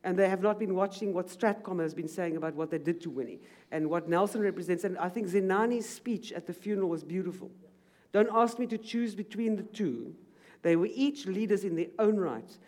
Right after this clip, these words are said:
Winnie was not Nelson's wife. She was a leader in her own right." Um,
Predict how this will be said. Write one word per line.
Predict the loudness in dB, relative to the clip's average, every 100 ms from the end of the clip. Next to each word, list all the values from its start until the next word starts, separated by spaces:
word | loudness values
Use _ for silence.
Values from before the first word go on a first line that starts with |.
| -20 _
Winnie | 2 4 4
was | 2 2
not | 2 2 0 -6
Nelson's | 0 0 0 -4 -6 -6
wife. | -6 -6 -8 -16 -20 -20 _ _ _ _ _
She | -12 -6
was | -4
a | -4
leader | -4 -2 0
in | 0
her | -2 -6
own | -6
right." | -8 -10 -14 -20 _ _ -20 -20 -20 -4
Um, | 2 4 4 2 -2